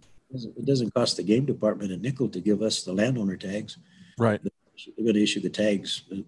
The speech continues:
Speaker 1: to somebody anyway.
Speaker 2: Yeah. Yeah. Well, I, I don't know. Maybe they're, are they hung up on wanting more of it to occur on the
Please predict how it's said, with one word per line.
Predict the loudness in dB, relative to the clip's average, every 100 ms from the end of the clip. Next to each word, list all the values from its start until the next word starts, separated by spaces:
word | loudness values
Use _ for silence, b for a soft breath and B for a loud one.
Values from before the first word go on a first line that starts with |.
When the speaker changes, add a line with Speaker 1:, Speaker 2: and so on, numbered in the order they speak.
| -14 -16
Speaker 1:
to | -10
somebody | -6 0 2 2 2
anyway. | 0 -2 -10 _ _ B B B -4
Speaker 2:
Yeah. | -4 -6 -14 _ _ _ _ -14
Yeah. | -14 -10
Well, | 2 2 4
I, | 0 -4
I | -4
don't | 0
know. | 2
Maybe | 2 0
they're, | 2 2 0 -6 -12 -12 -8
are | 0
they | 0
hung | 2 2
up | 2 4
on | 2 4
wanting | 2 2 2
more | 4 4 4
of |
it | 2 -2
to | -2
occur | -2 2 4 4
on | 2
the | -2